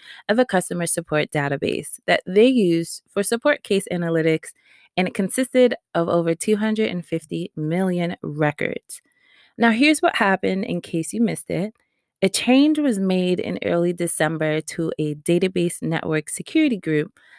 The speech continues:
that had a misconfigured firewall rule. Now, firewall rules, in simplified terms, is a security mechanism, it, that basically says whether or not network traffic is allowed.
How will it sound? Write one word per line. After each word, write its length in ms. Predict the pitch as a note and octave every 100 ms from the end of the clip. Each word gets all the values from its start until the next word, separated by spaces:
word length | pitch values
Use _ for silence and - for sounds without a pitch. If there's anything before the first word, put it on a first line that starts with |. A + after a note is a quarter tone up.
| _
that 140 | - F#3+
had 360 | - G3 G3 -
a 120 | F3
misconfigured 920 | E3+ F#3 - - B3 - - D#3 D#3+
firewall 520 | - D#3 C#3+ C3+ C3+ C3+
rule. 340 | C#3 - D#3+ - _ _ _ _ _
Now, 160 | G#3 G3+
firewall 540 | - C4 D4+ D4 C#4
rules, 540 | A3 F3+ E3+ E3 F3 -
in 180 | - D#3+
simplified 720 | - - A#3+ B3 A#3+ G3+ F#3+
terms, 500 | - E3 D3+ D#3 G3+ _ _ - - _
is 380 | G#3+ G#3+ G#3+ G#3+ -
a 200 | G3 G3
security 440 | G#3 G3+ D4 D4+
mechanism, 680 | A3+ F#3 F#3 F#3 F#3+ B3+ D4+ - _
it, 400 | - F3 E3+ -
that 260 | F3+ - -
basically 460 | A3+ - - C4
says 380 | A#3 F3+ F3 E3+
whether 340 | E3+ G3 B3+
or 60 | B3+
not 340 | A3 F3+ F3 - _ _ -
network 380 | F#3 - G3+
traffic 500 | - F3 E3+ E3 - _
is 120 | E3
allowed. 560 | D#3+ D3+ C3 - -